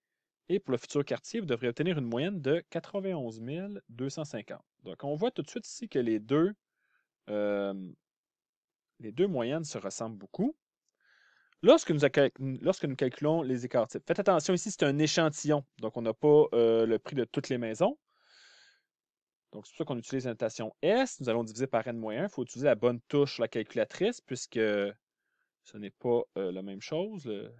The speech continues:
la même valeur entre S et sigma. Nous obtenons des valeurs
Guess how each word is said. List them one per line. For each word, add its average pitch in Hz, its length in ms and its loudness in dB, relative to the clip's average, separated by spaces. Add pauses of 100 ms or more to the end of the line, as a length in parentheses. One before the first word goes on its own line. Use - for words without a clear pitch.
(120)
la 110 100 -16
même 107 160 -12
valeur 107 320 -2
entre - 340 -12
S 110 260 -6
et 107 120 -10
sigma. 113 440 -10 (840)
Nous 131 80 -2
obtenons 202 420 2 (360)
des 131 120 -2
valeurs 147 400 0